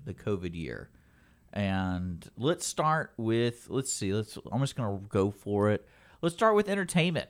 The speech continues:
Uh, let's talk about some entertainment that people experienced. And if you hear some rattling, that is the uncontrollable force of the Crichton Theater. The mafia over there told me I couldn't dictate when they could work.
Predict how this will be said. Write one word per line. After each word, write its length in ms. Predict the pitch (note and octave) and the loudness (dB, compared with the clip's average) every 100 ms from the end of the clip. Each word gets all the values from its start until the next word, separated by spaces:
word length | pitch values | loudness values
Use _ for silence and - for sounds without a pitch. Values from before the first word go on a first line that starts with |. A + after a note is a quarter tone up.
| _ - | _ -4
Uh, 640 | A#2 A2 G#2 G2 F#2 F#2 | 0 4 4 4 2 0
let's 160 | A2 - | -2 -2
talk 240 | - D3 | -4 -2
about 200 | D3+ C#3 | 2 2
some 100 | - | 2
entertainment 560 | G#2 B2 B2 A#2+ B2+ E2+ | -2 0 0 2 2 0
that 140 | F#2 | -2
people 320 | - G#2 G#2+ | -2 0 0
experienced. 760 | G2 - G#2+ G2 G#2+ - - - - - - - | 0 -2 -2 2 2 0 -6 -14 -20 -20 -20 -2
And 160 | A2+ B2+ | 2 2
if 160 | B2+ | 2
you 120 | D3+ | 4
hear 180 | E3 A3 | 4 2
some 260 | A3+ G#3+ F3+ | 0 0 4
rattling, 680 | D3+ D#3+ D3+ A2 G#2 G#2 G2+ - | 6 6 6 4 4 2 -2 -4
that 320 | A2 C3 D3 | 2 4 4
is 440 | C#3+ D3+ C#3+ C3 | 4 4 4 2
the 140 | C3 A2+ | 0 2
uncontrollable 1080 | C#3+ D3 C3+ - C3+ C#3 C3+ A#2+ A2+ G#2+ | 2 2 -2 2 6 8 6 6 4 4
force 500 | G2+ - B2+ A2+ G2+ | 2 2 6 6 4
of 240 | - A2+ G#2+ | 0 2 2
the 80 | G#2+ | 4
Crichton 340 | A#2 A2 G2+ | 6 6 2
Theater. 440 | - A#2 G2+ F2 - - - - - | 0 2 2 0 -4 -12 -14 -14 -4
The 140 | A#2 | 2
mafia 520 | A#2+ D3+ G3+ - B2+ | 4 6 6 6 6
over 200 | A2+ A2 | 6 6
there 260 | A2 G#2+ G#2+ | 6 8 6
told 240 | - C3 | 4 0
me 100 | B2 | 4
I 100 | A#2 | 2
couldn't 360 | - C#3 A#2+ G#2+ | 4 4 4 2
dictate 560 | A#2 - - G2+ G2 | 0 0 2 4 2
when 360 | - G#2 A2+ A#2+ | -2 2 4 6
they 120 | A2+ | 4
could 200 | G#2+ A2 | 2 0
work. 500 | G2 G2 F2 - - | 4 4 2 -2 -20